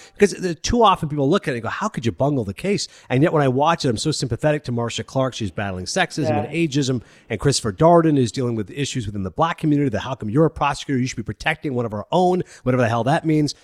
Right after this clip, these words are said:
Speaker 1: And, and, and, and looming above it all is Cochran, who I just, I watch with such admiration and repulsion. I
Speaker 2: Yeah.
Speaker 1: think he's a fascinating character.
Speaker 2: <laughs> Um, yeah, and, and I think, you know, one of the things that's great that I love about dazone is just the, the flexibility to do,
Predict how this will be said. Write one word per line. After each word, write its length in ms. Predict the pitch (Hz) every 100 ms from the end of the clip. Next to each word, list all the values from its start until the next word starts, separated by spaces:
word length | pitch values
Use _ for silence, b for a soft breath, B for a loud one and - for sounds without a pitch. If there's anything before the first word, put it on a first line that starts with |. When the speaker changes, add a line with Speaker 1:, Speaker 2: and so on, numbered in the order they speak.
| b -
Speaker 1:
And, 140 | 180 -
and, 160 | 175 -
and, 180 | 175 170
and 220 | 151 -
looming 420 | 170 160 254 277 220
above 200 | 160 151
it 60 |
all 220 | 156 214
is 100 | 156
Cochran, 460 | - 160 208 - 120
who 120 | 113
I 100 | 131
just, 220 | 127 160
I 100 | 156 139
watch 360 | 160 147 -
with 80 | 147
such 260 | - 175 -
admiration 640 | 139 147 143 135 147 - 131
and 100 | 120
repulsion. 540 | 113 131 160 - 92
I 40 |
Speaker 2:
Yeah. 100 | 160 156
Speaker 1:
think 120 | -
he's 180 | 160 135
a 60 |
fascinating 720 | 127 - 180 175 147 127 107
character. 420 | - 123 110 -
Speaker 2:
<laughs> 440 | 226 240 - 202 - _ - B B B B B 208
Um, 520 | 196 185 175 - -
yeah, 400 | 185 214 202 190
and, 180 | 214 220
and 180 | 208 214
I 120 | 214
think, 260 | 247 240 240
you 100 | 208
know, 200 | 185 180
one 280 | 175 190 202
of 60 | 214
the 60 |
things 180 | 202 180
that's 160 | 180 170 -
great 440 | 151 165 165 170
that 120 | 160
I 80 | 156
love 140 | 160 156
about 200 | 151 156
dazone 400 | 151 139 139 156
is 60 | 147
just 340 | 147 147 -
the, 320 | 151 156 147 160
the 80 | 165 -
flexibility 680 | 170 - 175 151 156 175
to 120 | 170 170
do, 480 | 156 156 156 156